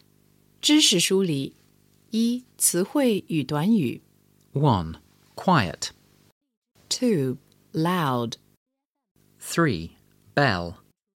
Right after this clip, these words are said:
Speaker 1: Four, television, T V.
Speaker 2: Five, noisy.
Speaker 1: Six, ring.
Speaker 2: Seven, awake.
Speaker 1: Eight, string.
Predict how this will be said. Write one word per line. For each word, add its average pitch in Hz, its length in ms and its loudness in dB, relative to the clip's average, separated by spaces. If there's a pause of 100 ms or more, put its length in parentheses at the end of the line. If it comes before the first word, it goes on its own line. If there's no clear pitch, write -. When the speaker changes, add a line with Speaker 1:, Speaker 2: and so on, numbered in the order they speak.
(640)
Speaker 1:
Four, 151 540 2 (300)
television, 139 840 0 (180)
T 214 360 0
V. 180 440 -2 (1040)
Speaker 2:
Five, 92 640 -4 (240)
noisy. 110 720 -2 (1040)
Speaker 1:
Six, - 720 0 (240)
ring. 175 640 0 (880)
Speaker 2:
Seven, 101 600 0 (280)
awake. 104 560 -4 (1120)
Speaker 1:
Eight, 214 580 0 (200)
string. 151 800 2